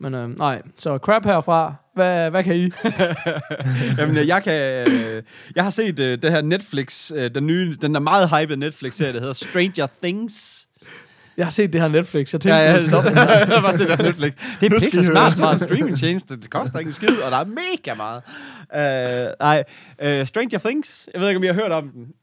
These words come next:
Speaker 2: Øh,
Speaker 1: Alle, alle snakker om den. Jeg glæder mig så meget til
Speaker 2: Jamen,
Speaker 1: at
Speaker 2: det
Speaker 1: komme i gang.
Speaker 2: det skal du virkelig også. Altså, så har vi, øh,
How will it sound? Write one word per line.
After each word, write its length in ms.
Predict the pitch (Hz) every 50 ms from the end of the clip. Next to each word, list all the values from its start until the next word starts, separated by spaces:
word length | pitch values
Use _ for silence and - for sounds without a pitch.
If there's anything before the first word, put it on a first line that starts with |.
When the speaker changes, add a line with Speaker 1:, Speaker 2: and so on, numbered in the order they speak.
| _ - 156
Speaker 2:
Øh, 280 | 151 151 143 143 135 131
Speaker 1:
Alle, 300 | 196 220 247 254 247 196 185 214 - -
alle 380 | 190 214 247 254 247 220 196 175 - - - 170 147
snakker 380 | - - 185 180 185 196 165 156
om 160 | 156 165 170
den. 200 | 160 - 147 143
Jeg 140 | 147 151 156
glæder 200 | 165 175 185 190
mig 140 | 180 165 -
så 140 | - 220
meget 260 | 196 175 160 156 160 -
til 80 | 185
Speaker 2:
Jamen, 140 | 175 151 139
Speaker 1:
at 60 | 131 127
Speaker 2:
det 60 | -
Speaker 1:
komme 140 | 160 147 143
i 40 | 143
gang. 100 | 143 147
Speaker 2:
det 100 | 160 160
skal 180 | - - 170
du 60 | 214 196
virkelig 380 | 165 175 196 202 202 - 127
også. 200 | 127 143 139 - -
Altså, 180 | 143 131 147
så 80 | 156 180
har 200 | 185 196 185 160
vi, 220 | 143 139 135 135
øh, 420 | 131 127 127 120 120 120 120 120